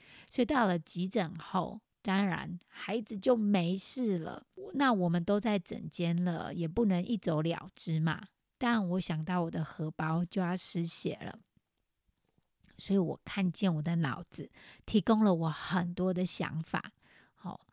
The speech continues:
那像是早知道我不应该来了，他为什么现在就没事了？然后我就提醒我自己，我不来的话，我会心很不安，可能半夜他会痛醒，我不知道该怎么处理。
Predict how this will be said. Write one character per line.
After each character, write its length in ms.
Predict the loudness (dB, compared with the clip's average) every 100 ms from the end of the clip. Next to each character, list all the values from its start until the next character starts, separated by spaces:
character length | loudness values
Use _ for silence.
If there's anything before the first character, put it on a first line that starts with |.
| _ _ _ _ _
那 300 | -2 -2 -2
像 300 | 0 2 2
是 340 | 0 -6 -6 -10 _ _ _ _ _
早 160 | -8 -6
知 200 | -4 0
道 220 | 2 4
我 60 | 2
不 200 | 2 4
应 120 | 4
该 200 | 0 0
来 240 | -2 -4
了， 260 | -8 -10 -14 -8
他 160 | 0
为 160 | 2 4
什 100 | 2
么 80 | 0
现 220 | 2 2
在 180 | 0 0
就 140 | 0
没 240 | 0 -4
事 300 | -6 -6 -4 -6
了？ 180 | -10 -16 -20 -20 -20 _ _ _ 2
然 200 | 4 4
后 140 | 2
我 100 | 2
就 180 | 2 -2
提 160 | -2 -4
醒 240 | 0 -2
我 80 | -2
自 200 | -6 -8
己， 280 | -8 -14 -14 _ _ _ _ _ _ -2
我 100 | -2
不 220 | 2 4
来 200 | 4 2
的 160 | 0 -4
话， 320 | -6 -6 -6 -6
我 120 | -2
会 160 | 0
心 320 | 0 0 0 0
很 220 | -4 -6
不 200 | -4 -2
安， 360 | -2 -2 -4 -6
可 180 | -6 0
能 220 | 2 2
半 300 | 2 0 2
夜 160 | 4 2
他 160 | 2 0
会 100 | 0
痛 320 | 2 4 4
醒， 300 | 0 -8 -10 -6
我 80 |
不 160 | 0 0
知 80 | 2
道 160 | -2
该 160 | 0 -2
怎 140 | -2
么 120 | -6 -8
处 360 | -10 -10 -8
理。 180 | -8 -10